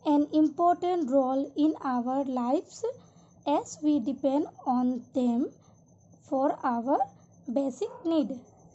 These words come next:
पौधे जो होते हैं वो हमारे लिए, हमारे जीवन में बहुत ही अच्छे role करते हैं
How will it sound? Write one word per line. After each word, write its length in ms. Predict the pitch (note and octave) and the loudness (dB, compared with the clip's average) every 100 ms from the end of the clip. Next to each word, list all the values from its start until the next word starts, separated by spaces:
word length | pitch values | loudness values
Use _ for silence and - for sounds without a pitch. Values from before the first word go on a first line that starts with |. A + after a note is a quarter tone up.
| - - - - - | -20 -20 -20 -14 4
पौधे 260 | D4 D4 A4 - | 6 8 4 4
जो 100 | F4 | 4
होते 280 | D4 C#4+ C4+ | 4 4 2
हैं 200 | C4+ C4+ | 2 2
वो 140 | D4+ | 0
हमारे 440 | D#4+ D4+ C4 C4 D#4 | 0 0 2 4 4
लिए, 300 | C4+ C#4 B4 A#5 - - - - | 4 0 0 -4 -20 -20 -20 -4
हमारे 300 | D4 D4 D#4 | 4 6 6
जीवन 340 | B3 C#4 C4+ D#4 | 4 4 6 6
में 240 | D4 F#4 - - | 8 4 0 -2
बहुत 320 | C4 D4 D4 | 4 4 6
ही 120 | G4 A4+ - - - - - - - | 2 2 0 -20 -20 -20 -20 -14 0
अच्छे 320 | D4 - E4+ | 0 4 6
role 200 | D4 F4 | 8 8
करते 520 | - - F#4+ G4 - | 6 0 4 4 4
हैं 280 | F4 B3+ A#3+ | 2 2 -2